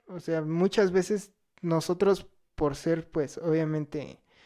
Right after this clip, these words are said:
seres humanos y todo, estamos disfrutando de toda esa parte del dinero, pero al final de cuentas la inflación es la que se está comiendo todo.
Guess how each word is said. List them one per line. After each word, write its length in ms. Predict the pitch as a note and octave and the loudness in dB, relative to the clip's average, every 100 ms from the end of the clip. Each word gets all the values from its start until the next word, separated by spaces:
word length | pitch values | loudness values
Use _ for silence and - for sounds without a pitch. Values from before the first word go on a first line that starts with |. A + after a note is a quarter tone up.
| _ _ | _ _
seres 280 | - F3+ F3 | 2 2 2
humanos 480 | D#3 D#3 D#3+ D3 C#3+ | -2 -2 -2 -4 -6
y 40 | |
todo, 340 | E3+ F#3 A3+ - | -2 -2 -2 0
estamos 340 | F3+ G3 F#3+ | 2 4 2
disfrutando 640 | D#3+ D3 D#3 D#3+ E3 E3 D3 | 2 -4 -8 -4 -4 -2 -4
de 100 | C3+ | -4
toda 380 | - E3 F3+ | -2 0 2
esa 220 | F3 F3 D#3+ | 0 -2 -2
parte 220 | E3 E3+ | -2 -2
del 100 | D3 | -4
dinero, 480 | C#3+ D#3 E3+ F3+ _ _ _ | -6 -2 -2 -2 _ _ _
pero 220 | D#3+ D3 | 2 4
al 80 | C#3+ | 2
final 260 | D#3 D#3 D#3 | -2 -4 -2
de 100 | D#3 | -2
cuentas 320 | E3 D#3 D#3+ | -4 -4 -2
la 80 | D#3 | -2
inflación 460 | C#3 C#3 C#3 D#3 | -4 -6 -4 -2
es 80 | D#3+ | -2
la 140 | D#3 D3 | -2 -4
que 100 | C3 | -6
se 120 | C3 | -12
está 300 | - E3 D#3+ | -4 -4 -2
comiendo 460 | D#3+ D3+ D3+ D3 | -2 -2 -2 -2
todo. 460 | D3 D#3 D#3+ G3 - | 0 2 2 0 -6